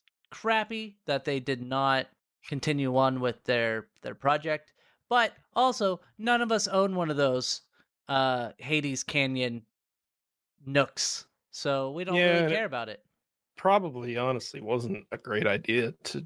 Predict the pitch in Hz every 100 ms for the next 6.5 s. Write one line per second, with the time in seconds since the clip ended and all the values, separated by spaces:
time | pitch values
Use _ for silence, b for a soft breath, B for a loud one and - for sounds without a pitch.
0 | - 131 120 120 120 110 101 - 156 147
1 | - 143 139 123 - 135 123 - 139 139
2 | 135 123 120 b _ _ _ _ - 127
3 | 104 98 - 85 104 127 127 135 131 -
4 | 107 120 117 - 127 110 123 120 131 120
5 | 117 110 123 117 120 110 110 113 123 131
6 | 127 127 123 143 135